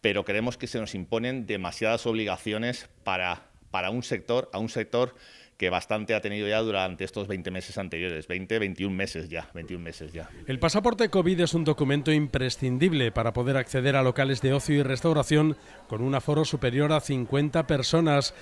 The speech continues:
Speaker 2: y estará vigente durante todas las Navidades, así que hay que familiarizarse con esta práctica en las próximas comidas de empresa, salidas con familias y amigos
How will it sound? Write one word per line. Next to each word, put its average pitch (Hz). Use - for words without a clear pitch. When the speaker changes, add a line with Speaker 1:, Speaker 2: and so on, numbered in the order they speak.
Speaker 2:
y 117
estará 139
vigente 139
durante 147
todas 160
las 151
Navidades, 143
así 110
que 151
hay 160
que 156
familiarizarse 135
con 120
esta 135
práctica 139
en 151
las 143
próximas 151
comidas 135
de 123
empresa, 151
salidas 151
con 131
familias 135
y -
amigos 151